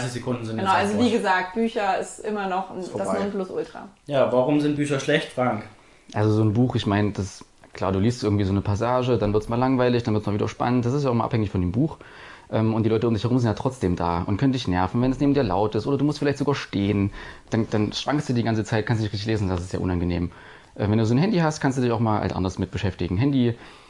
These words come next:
Speaker 4: so vielseitig einsetzbar, wie gesagt. Ähm, ist doch, ist doch super. Was, was war deine, was hast du noch gesagt? Ah.
Speaker 2: Das macht dich kopfkrank.
Speaker 4: Das macht dich kopfkrank, na ja, aber
Speaker 2: Du wirst süchtig.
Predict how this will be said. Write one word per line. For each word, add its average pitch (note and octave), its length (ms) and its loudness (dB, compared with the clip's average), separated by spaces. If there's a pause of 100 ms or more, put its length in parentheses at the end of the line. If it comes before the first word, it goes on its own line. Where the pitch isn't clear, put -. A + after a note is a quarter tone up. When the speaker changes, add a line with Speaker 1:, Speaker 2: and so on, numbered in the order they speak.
(120)
Speaker 4:
so D3 160 -2
vielseitig A2+ 340 0
einsetzbar, G2 300 0
wie F#2+ 40 -2
gesagt. F#2+ 440 -2 (560)
Ähm, F2 460 -2 (540)
ist - 120 -12
doch, F2 160 -8
ist - 100 -12
doch A#2 60 -2
super. A2 260 -4 (760)
Was, A#2 120 -4 (140)
was - 180 -12
war A#2 40 -2
deine, A#2+ 280 0
was A#2+ 100 -6
hast B2+ 140 -8
du - 40 -4
noch C3 100 -4
gesagt? C#3 340 -6 (500)
Ah. A#2 60 -8 (640)
Speaker 2:
Das - 80 -20
macht G3+ 180 -12
dich G3+ 120 -16
kopfkrank. F#3 440 -14 (220)
Speaker 4:
Das - 100 -20
macht G#2+ 160 -12
dich - 80 -20
kopfkrank, - 400 -6
na E2+ 60 -2
ja, D#2+ 180 -6
aber F2+ 200 -2
Speaker 2:
Du - 80 0
wirst - 180 -14
süchtig. G#3 540 -4